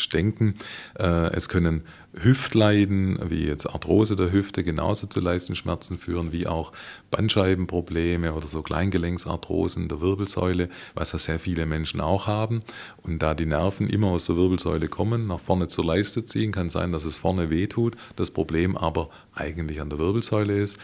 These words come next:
Das heißt, wenn ein Patient zu mir kommt, seine Schmerzen in der Leiste angibt und ich kann nichts feststellen,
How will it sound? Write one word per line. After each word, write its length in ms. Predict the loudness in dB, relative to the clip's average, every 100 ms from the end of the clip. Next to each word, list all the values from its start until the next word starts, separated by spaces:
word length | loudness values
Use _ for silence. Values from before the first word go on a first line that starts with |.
| -16 -8
Das 160 | -4 -2
heißt, 320 | 0 -2 -2
wenn 280 | -2 -2 -6 -12 -16
ein 80 | -10
Patient 360 | -6 -4 -4 -4
zu 100 | 0
mir 160 | 2
kommt, 320 | 2 2 0 -2
seine 220 | -4 -2
Schmerzen 340 | -2 -2 -2
in 60 | -4
der 100 | 0
Leiste 380 | 0 0 0 0
angibt 300 | -2 -4 -4
und 100 | -4
ich 100 | -4
kann 260 | -2 2
nichts 300 | 2 0 -2
feststellen, 600 | -2 0 -2 -2 -2 -2